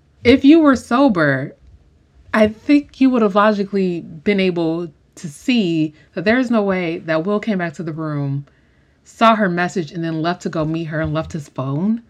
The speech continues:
Like, it d-, it doesn't make sense. But anyway, she's not thinking. She sees that message,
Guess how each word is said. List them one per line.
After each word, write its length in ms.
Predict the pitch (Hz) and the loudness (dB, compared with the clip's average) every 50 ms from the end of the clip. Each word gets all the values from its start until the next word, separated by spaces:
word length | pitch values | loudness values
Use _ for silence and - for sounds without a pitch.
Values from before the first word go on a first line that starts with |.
| _ _ _ _ _ _ | _ _ _ _ _ _
Like, 240 | - 240 220 - - | -4 -4 -4 -2 -4
it 80 | 240 190 | -4 -2
d-, 240 | 233 262 - - - - - _ - - - _ - - - - - - | -2 -4 -6 -8 -10 -12 -16 _ -20 -20 -20 _ -20 -20 -20 -20 -10 -8
it 100 | 123 - | -4 0
doesn't 240 | 226 117 - 226 208 | 0 0 0 0 -2
make 160 | 196 185 - | -2 -2 -4
sense. 220 | - 175 151 143 | -4 -6 -6 -6
But 140 | - 226 233 | -2 0 2
anyway, 340 | 233 208 170 156 147 - - | 2 2 2 0 0 -2 -2
she's 240 | - - 226 226 226 | -4 -2 -2 0 2
not 180 | 220 208 208 - | 0 0 0 -4
thinking. 380 | 170 156 147 160 156 156 151 | -6 -6 -4 -4 -4 -4 -6
She 120 | 143 156 151 | -6 -6 -8
sees 200 | 147 - 202 185 | -6 -6 -4 -2
that 160 | 196 175 165 | -2 -2 -2
message, 420 | 156 151 151 - 160 151 147 - | -4 -6 -6 -6 -4 -4 -4 -4